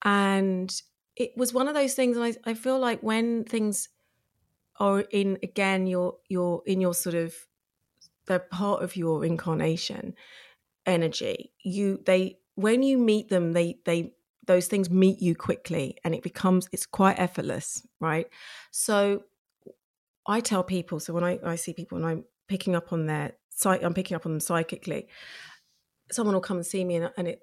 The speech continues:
and I will say to them, you know, "There's a book, you could write this book. It's around you, it's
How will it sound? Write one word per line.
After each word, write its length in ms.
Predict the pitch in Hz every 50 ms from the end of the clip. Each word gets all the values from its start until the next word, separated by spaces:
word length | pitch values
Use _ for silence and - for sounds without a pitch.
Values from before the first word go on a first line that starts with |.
| _ -
and 100 | 180 180
I 80 | 180 175
will 60 | 175
say 300 | 175 - - 254 254 262
to 140 | 254 - -
them, 180 | 190 170 165
you 80 | 175 190
know, 220 | 185 170 165 165 - - _ _ _ _ -
"There's 340 | 208 202 190 185 - - - _ _ _ _ _ _ -
a 60 | 202 180
book, 400 | - - 330 311 - - - -
you 160 | 202 202 220
could 180 | 214 - 214 170
write 180 | 185 170 - -
this 120 | 170 -
book. 460 | - - 254 220 151 - - - - - _ _ _ _ _ _ _ _ _ _ _ _ _ _ _ _ _ _ - - - -
It's 240 | 196 190 - - - _ - 208
around 640 | 202 202 202 208 208 214 226 240 240 233 226 220 -
you, 380 | 180 165 151 143 143 143 208 - - - - - - - - _ -
it's 320 | - 196 190 - - -